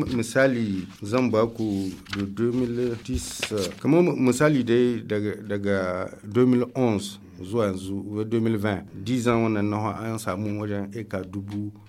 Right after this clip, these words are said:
biyar wanda aka yi recupere a nan, a nan,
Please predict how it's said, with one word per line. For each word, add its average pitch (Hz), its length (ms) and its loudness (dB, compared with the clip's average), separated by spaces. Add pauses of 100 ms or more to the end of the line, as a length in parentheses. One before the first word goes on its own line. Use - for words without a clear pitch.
(140)
biyar 101 340 4
wanda 104 320 0
aka 101 200 -8
yi 92 220 -8 (100)
recupere 87 580 -10 (240)
a 92 60 -6
nan, 101 180 6
a 101 100 -6
nan, 101 380 0